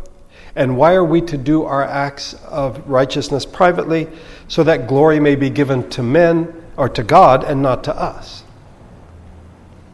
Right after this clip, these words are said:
So that people will not praise us, they in fact will, God will be glorified and not us. So I hope I got that, uh, straight.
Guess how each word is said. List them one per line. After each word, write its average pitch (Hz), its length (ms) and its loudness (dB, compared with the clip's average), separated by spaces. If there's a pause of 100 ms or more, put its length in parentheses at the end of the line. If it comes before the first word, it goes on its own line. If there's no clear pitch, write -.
(440)
So - 220 0
that 127 180 2
people 151 240 0
will 131 80 4
not 123 240 0
praise 127 300 -4
us, 135 240 -2
they 117 180 -6
in 110 120 -6
fact 117 280 -6 (560)
will, 123 340 -2 (300)
God 117 300 -2
will 120 500 -2 (380)
be 123 100 -4
glorified 117 640 -2
and 107 240 -8
not 107 240 -4
us. 117 600 -16 (2500)
So - 300 -18 (260)
I 120 40 -20
hope 127 260 -8
I 127 80 -6
got 110 240 -8
that, 117 300 -12 (380)
uh, 143 160 -20
straight. - 360 -8